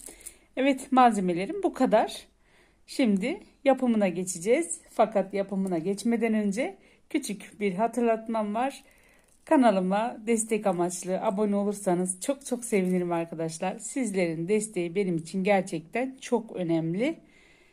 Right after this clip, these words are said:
Sizlerin sayesinde de bizler inşallah büyüyeceğiz. Sizlere daha güzel, daha iyi videolar çekebileceğiz inşallah. Evet, bu da küçücük, kısacık bir hatırlatmaydı.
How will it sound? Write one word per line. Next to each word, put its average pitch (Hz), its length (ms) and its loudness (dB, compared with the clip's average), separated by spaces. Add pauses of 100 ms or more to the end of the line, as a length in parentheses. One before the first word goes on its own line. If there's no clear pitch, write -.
(720)
Sizlerin 202 580 0
sayesinde 185 720 2
de 254 160 -4
bizler 208 800 -2
inşallah 214 680 0 (760)
büyüyeceğiz. 214 600 -2
Sizlere 196 840 -4
daha 214 200 2
güzel, 185 520 -4
daha 202 460 2
iyi 185 240 -4
videolar 190 500 -2 (160)
çekebileceğiz 202 920 -4
inşallah. 170 580 -6 (840)
Evet, 208 500 0
bu 214 60 -10
da 226 60 -2 (460)
küçücük, - 440 -10
kısacık 208 500 -2
bir 262 200 -2 (240)
hatırlatmaydı. 185 1000 2